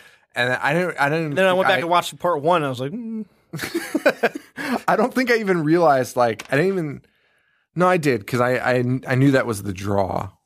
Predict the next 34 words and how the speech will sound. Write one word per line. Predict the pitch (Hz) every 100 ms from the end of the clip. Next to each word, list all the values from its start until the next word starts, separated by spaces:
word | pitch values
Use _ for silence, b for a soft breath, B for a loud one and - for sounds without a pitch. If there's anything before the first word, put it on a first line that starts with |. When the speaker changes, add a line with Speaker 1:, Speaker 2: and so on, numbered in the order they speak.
| -
Speaker 1:
Was | 110
like, | 107 101 -
"Oh, | 117 -
it's | -
the, | - 58 -
the | 101
whole | 80
gang's | 60 57 62 -
back | - -
together." | - - 104 -
But | 123 -
I | 127
don't | 123
know. | 117
I | 107 104
was | 104
just, | 113 - - b b b b b
I | 113
was | 117 101
really | 101 101 98
attracted | 98 - 98 - - -
to | 107
her | 67 69
when | 67 73
I | -
saw | - 50
this | 50 -
as | 69
a | -
kid. | - 50 -
Like, | 50
I | -
was | 50 -
like, | 50